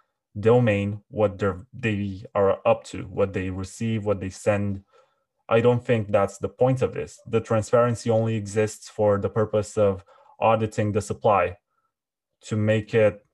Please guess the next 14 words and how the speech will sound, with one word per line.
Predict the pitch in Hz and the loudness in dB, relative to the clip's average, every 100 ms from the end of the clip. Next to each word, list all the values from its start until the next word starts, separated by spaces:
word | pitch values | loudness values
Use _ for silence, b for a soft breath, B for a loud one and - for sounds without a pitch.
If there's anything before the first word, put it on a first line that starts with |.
| _ _ - | _ _ -8
clear | 120 113 127 117 | 0 4 4 4
that | 110 104 | 4 2
there | 107 104 | 2 0
is | 104 | 0
no | 110 | -2
inflation. | 104 - 117 104 90 95 b b b b b | 0 2 2 0 -8 -10 b b b b b
But | 120 110 - | 4 4 4
I | 117 120 | 2 4
don't | 123 123 117 | 4 2 0
think | 123 113 104 | -2 -2 2
that | 107 101 101 101 | 2 4 2 -2
this | 107 | -6
should | - 113 101 | -6 -6 -4
be | 104 101 98 101 | -4 -4 -6 -8